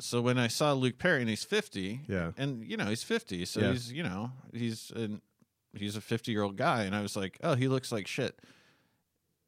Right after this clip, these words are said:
Speaker 1: No-, nothing against him. I'm just saying, well, he looks older, you know. But
Speaker 2: Because you
Speaker 1: I'm
Speaker 2: don't,
Speaker 1: like,
Speaker 2: you remember him as the attractive
Speaker 1: am I
Speaker 2: look person.
Speaker 1: basing that just because he played a high school kid?
Speaker 2: Yeah, probably.
Speaker 1: Does
Speaker 2: Although
Speaker 1: he look like a normal fifty-year-old guy, or was he a bit haggard?
Speaker 2: they
Speaker 1: I
Speaker 2: were all kind of attractive people, so they all, I think, aged,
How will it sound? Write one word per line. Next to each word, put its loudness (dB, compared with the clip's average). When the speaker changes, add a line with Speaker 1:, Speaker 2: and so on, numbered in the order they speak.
Speaker 1:
No-, 4
nothing 6
against -2
him. 0
I'm 0
just -2
saying, -4
well, 4
he 2
looks 4
older, 2
you 0
know. -6
But 4
Speaker 2:
Because 10
you 12
Speaker 1:
I'm 12
Speaker 2:
don't, 12
Speaker 1:
like, 0
Speaker 2:
you 6
remember 10
him 10
as 10
the 6
attractive 6
Speaker 1:
am 6
I 10
Speaker 2:
look 6
person. 8
Speaker 1:
basing 4
that 6
just -2
because 0
he -4
played 2
a 4
high 2
school -4
kid? -8
Speaker 2:
Yeah, 12
probably. 10
Speaker 1:
Does 6
Speaker 2:
Although 12
Speaker 1:
he 12
look 6
like 4
a 4
normal 4
fifty-year-old 0
guy, 4
or 2
was 2
he 2
a 2
bit 2
haggard? 0
Speaker 2:
they 8
Speaker 1:
I 10
Speaker 2:
were 10
all 12
kind 12
of 10
attractive 6
people, 4
so 0
they 4
all, 6
I 0
think, -2
aged, -6